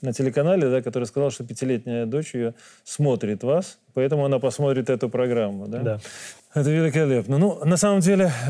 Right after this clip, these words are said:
Speaker 1: давайте попробуем, потому что мне кажется, что свою страну забывать точно не надо, и пробовать провести концерт, это было бы здорово.
Speaker 2: И будет, э, круто, если мы, э, соберем Минск-арену.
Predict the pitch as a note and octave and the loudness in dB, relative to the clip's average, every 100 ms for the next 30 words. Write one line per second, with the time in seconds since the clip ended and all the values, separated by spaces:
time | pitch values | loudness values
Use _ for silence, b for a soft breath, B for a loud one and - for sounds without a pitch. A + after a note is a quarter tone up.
0 | C#3+ D3 G3+ A3 G#3+ A#3 A#3+ F#3+ A2+ G2+ | -2 2 2 2 0 0 2 2 0 -2
1 | G#2 A2 A#2+ A2+ - C3 C3+ C#3+ D#3 D3+ | -4 -4 -2 -4 -2 0 2 2 2 2
2 | D#3+ D3 C3+ - D3 - - D3 D3 C#3+ | 2 2 -2 -2 -2 -4 -4 0 2 2
3 | C#3+ C#3+ C#3+ C#3 B2 C3 - D3 C#3 C#3 | 4 4 4 2 0 -6 -4 -2 0 0
4 | D3 C3 C#3 C#3 B2+ C#3 B2 B2 B2+ C#3 | 0 0 0 2 0 -2 -4 -2 -2 0
5 | D#3+ C3+ F#2+ G2+ G#2+ G#2 G#2 A2+ A#2 A2+ | 0 0 -2 -4 -6 -4 -4 -2 -2 -2
6 | A2 A2 G#2 - A2 A2+ A2 A2 A#2+ A2+ | -4 -6 -6 -8 -4 -2 -4 -8 -6 -6
7 | - C#3 C3+ G#2+ A2+ A#2+ A#2+ A#2 A2 G2+ | -4 -6 -4 -6 -4 -2 -2 0 -2 -2
8 | G2 G#2 G#2 - C3+ C3+ C3+ C#3+ D3 C#3+ | -6 -12 -18 -8 -2 -2 0 0 0 2
9 | B2+ B2 A#2 D3 D#3+ C#3+ A#2+ - A#2+ A#2 | 2 2 0 -2 0 2 0 -2 -2 -2
10 | A2+ - A#2 A2+ G#2+ - B2 B2+ B2 A2+ | -2 -6 -4 -2 -2 -2 0 0 0 -2
11 | A2+ G#2+ - A#2+ E3 D#3 | -4 -4 -2 0 0 -4